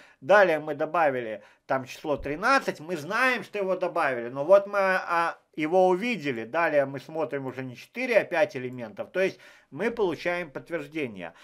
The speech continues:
Скажите, это сложно? Нет, ребята, это не сложно.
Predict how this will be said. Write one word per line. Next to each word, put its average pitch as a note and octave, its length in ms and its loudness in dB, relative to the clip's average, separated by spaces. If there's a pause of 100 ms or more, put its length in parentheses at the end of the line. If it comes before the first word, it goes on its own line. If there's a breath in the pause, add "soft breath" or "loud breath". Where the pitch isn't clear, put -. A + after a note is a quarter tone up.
(180 loud breath)
Скажите, E3 540 -8
это D#3 320 -8
сложно? C#3+ 640 -6 (280)
Нет, D#3+ 420 -4
ребята, A2 600 -6
это F#3+ 280 0
не E3+ 160 -12
сложно. G2+ 640 -6